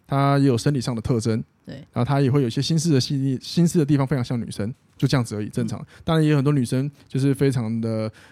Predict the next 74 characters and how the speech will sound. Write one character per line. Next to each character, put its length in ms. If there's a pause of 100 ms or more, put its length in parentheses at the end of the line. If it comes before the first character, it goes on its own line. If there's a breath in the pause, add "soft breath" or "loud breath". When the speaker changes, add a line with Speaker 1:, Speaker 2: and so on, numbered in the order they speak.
(100)
Speaker 1:
心 160
思 100
不 80
够 120
细 160
腻， 200 (200)
那 100
Speaker 2:
对。 80
Speaker 1:
男 180
生 340 (100)
也 180
有 160
很 160
心 240
思 220
细 240
腻 160
的 140
男-， 220 (120)
呃， 320
心 320
思 180
细 160
腻 100
的 60
男 180
生， 160
但 80
是 60
他 80
喜 100
欢 140
异 100
性。 200 (480 soft breath)
那 120
也 60
有 140
很 100
心 240
思 180
细 200
腻 80
的 80
男 120
生 140
喜 140
欢 360 (200)
同 180
性。 180 (200)
Speaker 2:
嗯。 260 (100)
Speaker 1:
所 220
以， 100 (360)
但 120
他 140
终 140
究 40
还 120
是 80
男 180
生。 160 (160)
Speaker 2:
对。 240 (500)
Speaker 1:
从 140
这 60
个 60
角 120
度 100
去 120
认 120
识 60
大 100
家 120
就 100
好 140
了， 80